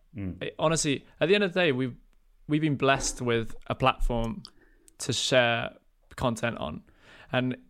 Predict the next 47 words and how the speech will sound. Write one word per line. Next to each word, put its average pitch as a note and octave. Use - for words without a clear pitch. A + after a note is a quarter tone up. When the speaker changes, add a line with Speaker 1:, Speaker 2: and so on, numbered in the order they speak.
Speaker 2:
I C#3
think D#3
if C#3+
you're D3
just C3+
sharing A#2+
your A#2
own, A#2
like, C#3
I -
mean, F3
i-, -
i-, -
the, D3
any F3
way F3+
you D3+
do B2
it A2+
is, A2+
is -
completely A#2+
fine. A#2
It's A#2+
up A#2+
to -
you. A#2+
That's A#2+
the B2
way A#2
you A#2
do A#2+
your A#2
thing. -
But -
I C3+
think D3
if C#3
you G#3
can D#3+
share C#3+
other C3
people C3
and, B2
and, B2
and B2
get -